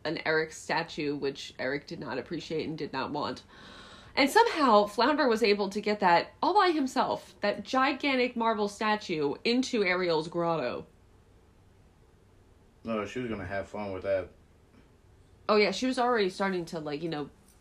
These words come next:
Speaker 1: do a little role play for herself. Um, but yeah, because end up, Triton ends up coming down and seeing this little grotto with all this stuff and gets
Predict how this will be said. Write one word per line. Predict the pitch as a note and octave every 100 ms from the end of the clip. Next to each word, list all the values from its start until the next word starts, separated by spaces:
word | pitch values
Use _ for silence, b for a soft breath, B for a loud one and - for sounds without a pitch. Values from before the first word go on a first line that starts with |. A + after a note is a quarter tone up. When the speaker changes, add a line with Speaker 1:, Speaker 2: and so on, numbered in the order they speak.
| -
Speaker 1:
do | F#3+ F3
a |
little | D#3+ D#3+ D3
role | D#3 E3 E3+
play | D#3+ D#3 C3+
for | C#3 D3
herself. | D#3+ - D#3+ - - B B B B B _ - _ - _ - _ _ - - -
Um, | G3+ F#3 D#3+ D3 - - - - _ _ _ - - - - - - - - -
but | -
yeah, | G#3 G3
because | F3+ A3 G#3 G3+
end | A2+ G3
up, | F#3+ F#3 -
Triton | - F#3+ E3+ F3+
ends | - F3+ F3
up | F3
coming | - F3+ E3+ E3+
down | E3+ D#3+ D3
and | D#3 E3
seeing | - E3 D#3 D3+
this | E3
little | D#3 D#3
grotto | E3 E3 D#3+
with | D#3 D#3
all | C3+
this | D3+ E3
stuff | - D3+ D#3+ -
and | A2+ A2+
gets | A#2+ - -